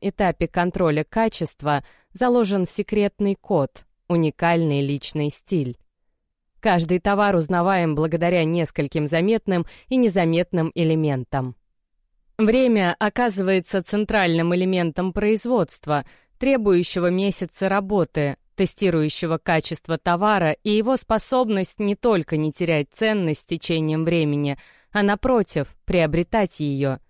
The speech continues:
С этой целью Hermès делает упор на мастерство и качественные материалы. Отбор кож, тканей и других исходных материалов, которые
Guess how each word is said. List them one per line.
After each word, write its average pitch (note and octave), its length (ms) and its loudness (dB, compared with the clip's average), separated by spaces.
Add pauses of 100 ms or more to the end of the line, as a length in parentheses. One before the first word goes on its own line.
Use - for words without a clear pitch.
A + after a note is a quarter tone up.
(460)
С - 140 -6
этой D#3+ 320 0
целью F#3+ 640 2
Hermès A3+ 480 2
делает F#3+ 480 0
упор G#3 340 0
на E3 140 0
мастерство E3+ 640 -2
и D3+ 120 0
качественные D3 840 -2
материалы. D3 800 -2 (580)
Отбор A#3 460 2
кож, E3 460 2
тканей D#3+ 640 0 (220)
и G#3+ 80 -4
других F#3 480 0
исходных D#3 540 -2
материалов, G3 680 0
которые D3+ 500 0